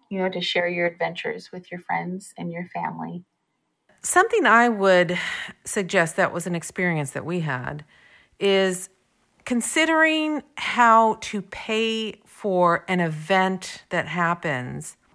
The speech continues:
Speaker 2: when you're not home. We had an experience where we were actually in Italy.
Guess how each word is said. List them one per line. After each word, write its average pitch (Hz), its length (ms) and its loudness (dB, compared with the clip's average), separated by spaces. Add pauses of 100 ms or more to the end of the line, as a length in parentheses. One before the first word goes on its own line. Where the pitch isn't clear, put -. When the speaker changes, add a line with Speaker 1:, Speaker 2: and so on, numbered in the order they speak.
(240)
Speaker 2:
when 220 240 0
you're 240 120 0
not 240 280 4
home. 151 560 -4 (160)
We 214 220 -4
had 226 160 2
an 202 80 -2
experience 180 520 -4
where 180 100 -4
we 180 100 -2
were 190 160 0
actually 170 840 -4 (300)
in 160 300 -2
Italy. 156 720 0